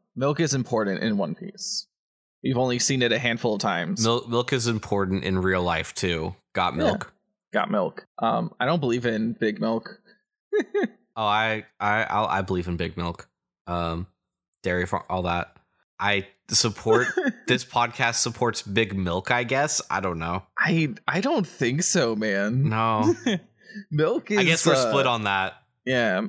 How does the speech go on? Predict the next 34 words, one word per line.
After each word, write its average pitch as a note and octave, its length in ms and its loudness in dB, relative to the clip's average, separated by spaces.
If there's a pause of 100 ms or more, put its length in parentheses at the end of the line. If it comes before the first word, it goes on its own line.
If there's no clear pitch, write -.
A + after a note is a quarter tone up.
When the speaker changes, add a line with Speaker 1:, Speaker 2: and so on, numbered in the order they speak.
(160)
Speaker 1:
milk G#3 180 0
is F#4 80 0
kinda G#3+ 440 -2
gross. D3 840 0 (400)
Speaker 2:
Oh, G#2+ 140 2
no, G2+ 100 2
that's, A#2 280 0
that's B2+ 260 0
not F2+ 160 2
right. F2 220 -2
Speaker 1:
I E3 100 0
don't G3 80 0
know. F3+ 40 -2
The D#3+ 120 -2
older G#3+ 240 0
I C#4 80 2
get, G3 240 -2
the, G#3 100 2
like, D#3 480 0
the D#3+ 80 -6
less D#3 240 0
milk F3+ 220 0
I D#3+ 100 2
drink C3+ 320 0
because C3+ 260 2
I'm C3 60 -2
like, C3 200 2
"This D#3 160 2
just - 280 0
tastes B2 380 0
weird." G3+ 420 -2 (640)
I E3 100 0
don't B2 140 2
know. G#2+ 340 0